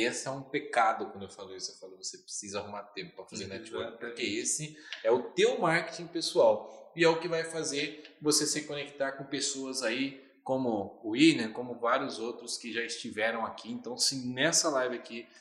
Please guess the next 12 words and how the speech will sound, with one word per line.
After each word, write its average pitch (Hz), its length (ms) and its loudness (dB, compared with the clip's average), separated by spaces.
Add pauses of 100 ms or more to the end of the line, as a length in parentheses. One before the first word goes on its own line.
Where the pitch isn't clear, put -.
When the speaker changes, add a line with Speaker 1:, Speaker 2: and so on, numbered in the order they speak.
(160)
Speaker 1:
se - 160 -2
nesse, 123 440 0
nesse 117 560 -6
podcast 110 640 -2
aqui - 140 -14
você 104 180 -6
tá 104 120 0
tendo 107 320 -6
a 104 80 0
chance - 380 -4
de 107 100 -6
ouvir, 110 540 2